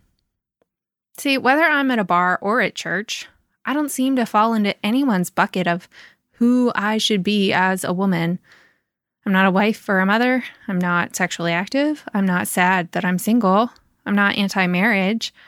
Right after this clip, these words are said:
I'm not a threat to the institution of marriage. I'm not a stumbling block for men. I'm not particularly girly.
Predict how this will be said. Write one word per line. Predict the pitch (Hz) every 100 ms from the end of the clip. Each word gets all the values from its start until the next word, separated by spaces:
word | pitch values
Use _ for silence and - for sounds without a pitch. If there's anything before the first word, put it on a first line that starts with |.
| - _ -
I'm | 208
not | 208
a | 185
threat | - 196 196
to | -
the | 202
institution | 202 190 - - 240 262 196
of | 190
marriage. | 214 196 190 202 214 - - _ _ -
I'm | 202
not | 202 190
a |
stumbling | 190 208 196 185 185
block | 185 180 185
for | -
men. | 180 185 185 190 - - - - _ -
I'm |
not | 208 208
particularly | - 202 185 190 185 185 175
girly. | 185 185 185 185 185